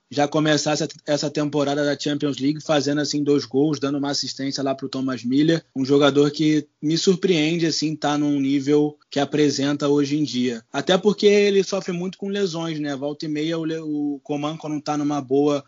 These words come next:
constante, assim, jogando bem, vem uma lesão e derruba ele, assim, a exemplo do Marco Reus, a exemplo também do próprio Douglas Costa, né, que hoje em dia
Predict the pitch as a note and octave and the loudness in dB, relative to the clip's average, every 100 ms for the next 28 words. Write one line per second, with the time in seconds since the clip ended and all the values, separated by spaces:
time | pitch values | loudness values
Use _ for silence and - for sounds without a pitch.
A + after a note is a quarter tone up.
0 | - _ _ D3 C#3+ - C#3+ C#3 D3 C3 | -12 _ _ -4 -2 -2 -2 0 0 -2
1 | C#3 C#3+ C#3 C#3+ C3+ C3+ D3+ C#3+ C#3+ D3 | 0 0 0 -2 -2 -2 -2 -2 -2 -2
2 | D3 C#3+ C3+ C3+ C#3 D3+ D3+ D3+ C#3+ C#3+ | 0 0 0 -4 -6 -4 -4 -4 -2 2
3 | D#3+ C#3 D#3 D#3 C#3+ C3+ C3+ - C#3+ C#3+ | 4 4 4 4 6 4 2 -2 -2 -2
4 | C#3+ C3+ C3+ C3 C3+ A#2+ C#3+ C#3+ D3+ C#3+ | -2 -6 -6 -4 -2 -2 -6 -4 -4 0
5 | C#3+ C3+ C#3+ - A#2+ B2 C#3 C#3 - _ | 0 -2 -4 -6 -4 0 2 0 -4 _
6 | - _ B2 C3 A#2+ C#3 C3 C#3+ C#3 C#3+ | -20 _ -2 -2 0 -2 -2 0 2 2
7 | C#3+ D3 D3 E3 E3 E3 E3 - C#3+ D3 | 0 0 -2 0 2 2 0 0 0 0
8 | C#3+ C#3 C3+ - C3 B2+ C3 A#2 C3 C3+ | 0 -2 -6 -4 -4 -2 -4 -2 0 -2